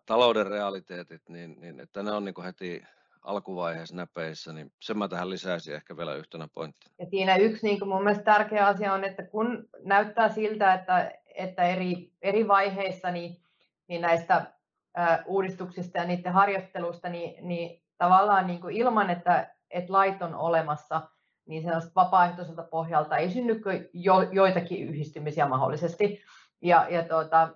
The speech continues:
Speaker 2: sitä isoa muutosta ei synny ennen kuin lait on voimassa, ja sit lähdetään viemään,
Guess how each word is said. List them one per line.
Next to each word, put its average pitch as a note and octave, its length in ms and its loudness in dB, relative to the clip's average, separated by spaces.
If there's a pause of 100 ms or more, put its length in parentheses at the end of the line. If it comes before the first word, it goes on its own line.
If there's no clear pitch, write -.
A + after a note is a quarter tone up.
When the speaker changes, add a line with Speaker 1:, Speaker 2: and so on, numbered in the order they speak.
(220)
Speaker 2:
sitä F3+ 160 0
isoa F#3 340 4
muutosta E3 460 -4
ei A3+ 160 2
synny G#3+ 520 -2 (100)
ennen F#3 220 -4
kuin F#3+ 100 2
lait F#3 240 6
on E3 120 -14
voimassa, E3+ 440 -8
ja E3 80 -6
sit F3 140 -12
lähdetään E3 440 -4
viemään, D#3 500 -4